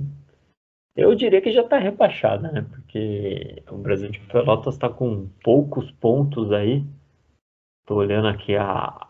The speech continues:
a tabela. O Brasil de Pelotas hoje tá com dezesseis pontos e vinte e cinco rodadas. É horrível. Então, praticamente foi, né? E não ganha há,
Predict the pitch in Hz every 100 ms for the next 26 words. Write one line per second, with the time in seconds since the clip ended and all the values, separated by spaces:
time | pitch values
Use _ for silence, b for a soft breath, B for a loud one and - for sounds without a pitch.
0 | - - - 95 95 98 123 151 104 -
1 | - _ _ _ _ _ - 101 101 196
2 | 120 110 - 120 110 120 123 110 113 139
3 | 160 - 160 135 117 135 135 - 107 127
4 | - - - - - - 98 95 92 110
5 | 143 143 135 110 98 98 110 143 143 -
6 | - 107 107 107 139 110 98 92 - B
7 | B B B B _ _ _ _ _ -
8 | 71 - 92 107 131 135 - - 120 -
9 | - 160 147 165 202 - 127 110 107 104
10 | 107 - - - 107 110 113 107 110 120
11 | 123 117 107 101 95 92 -